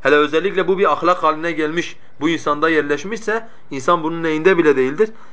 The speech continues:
İnsan bunun farkında bile değildir. E şimdi, e,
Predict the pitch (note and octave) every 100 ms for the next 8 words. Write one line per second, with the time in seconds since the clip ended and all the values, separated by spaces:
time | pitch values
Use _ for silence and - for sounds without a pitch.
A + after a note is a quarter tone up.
0 | - C3 B2+ F3 D#3 D#3 D#3 C#3+ C3 C3+
1 | C#3 D#3+ C#3+ F3 G#3 - - B2 C#3+ A#2
2 | F#2+ - - - - - B2+ G#3+ A3 G#3+
3 | D#3